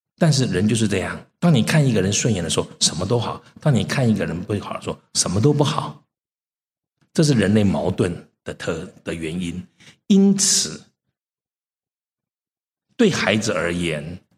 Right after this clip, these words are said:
我们到底是上帝所给他的雇工，还是上帝所给他的盗贼？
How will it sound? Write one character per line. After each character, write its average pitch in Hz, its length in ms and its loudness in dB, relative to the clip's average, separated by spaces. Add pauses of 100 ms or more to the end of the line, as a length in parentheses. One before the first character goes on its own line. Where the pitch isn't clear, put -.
(140)
我 90 100 -2
们 107 240 0
到 143 180 0
底 87 240 -4
是 87 480 0 (400)
上 123 760 2
帝 87 360 0 (140)
所 - 500 -6
给 76 220 -2
他 117 340 -2
的 101 160 -2 (100)
雇 139 260 0
工， 107 440 0 (220)
还 87 200 -2
是 95 240 0
上 95 600 0
帝 82 260 -2 (220)
所 98 160 0
给 82 180 -2
他 92 160 0
的 85 160 -2 (120)
盗 101 280 0 (100)
贼？ 82 440 -4